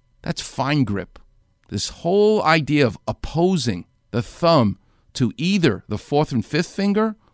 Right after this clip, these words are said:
or to the second and third finger is the difference between fine grip and power grip. Patrick Beverley busted that long bone in the palm for the ring finger.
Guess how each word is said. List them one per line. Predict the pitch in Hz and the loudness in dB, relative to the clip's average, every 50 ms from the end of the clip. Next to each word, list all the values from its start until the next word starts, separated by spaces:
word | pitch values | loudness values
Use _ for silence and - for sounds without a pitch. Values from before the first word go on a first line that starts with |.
| _ - | _ -8
or | 107 113 | -8 -6
to | - - | -6 -4
the | 104 110 | -4 -4
second | - - - 175 165 - - 143 | -2 -2 0 -2 -2 0 -2 -2
and | 131 - | -2 0
third | - 170 180 180 156 | 0 0 0 0 0
finger | - - 120 113 113 101 | -2 -2 0 0 0 0
is | - 127 131 113 | 0 -2 -2 0
the | - 156 | -2 -4
difference | 127 - - 220 233 - - 127 113 - | -2 0 0 -2 -2 -2 -4 -4 -4 -4
between | - - 110 - - - 123 117 113 104 95 _ _ _ _ _ | -6 -8 -10 -8 -6 -2 0 0 0 0 -2 _ _ _ _ _
fine | - - - - 156 151 160 170 170 | -20 -10 -4 -2 0 2 2 2 2
grip | 139 151 156 151 - - - | 2 2 0 0 0 -2 -2
and | 113 104 - | -4 -4 -2
power | - 120 110 120 127 120 | -2 0 0 2 2 0
grip. | 104 - 101 87 - - - - _ _ _ _ | 0 -2 -6 -8 -10 -10 -16 -20 _ _ _ _
Patrick | - 151 147 196 - 240 202 143 | -2 0 0 0 0 -2 -4 0
Beverley | - 151 180 214 185 165 123 117 110 | 2 4 4 4 4 4 2 2 0
busted | 90 - - 151 185 - - - - 127 113 - - - _ _ _ _ - | 0 0 2 2 2 2 2 0 0 0 0 -2 -6 -16 _ _ _ _ -4
that | 95 113 110 95 | -4 -2 -2 -2
long | 104 113 120 135 156 165 180 185 165 | -2 0 2 4 4 4 4 4 2
bone | 117 - 147 151 156 147 123 113 104 101 113 - _ _ _ _ _ - | 2 4 4 4 6 6 4 2 0 -2 -6 -10 _ _ _ _ _ -4
in | 107 120 131 | 0 0 0
the | 135 | 0
palm | - - 151 156 160 151 123 104 98 - - _ _ _ _ _ _ | 0 -2 0 2 4 4 4 2 0 -4 -10 _ _ _ _ _ _
for | - - 117 | -10 -6 -2
the | 113 107 | 0 2
ring | 110 127 139 143 - | 2 2 2 2 0
finger. | - - 95 101 95 - - | -2 -4 -4 -4 -4 -6 -10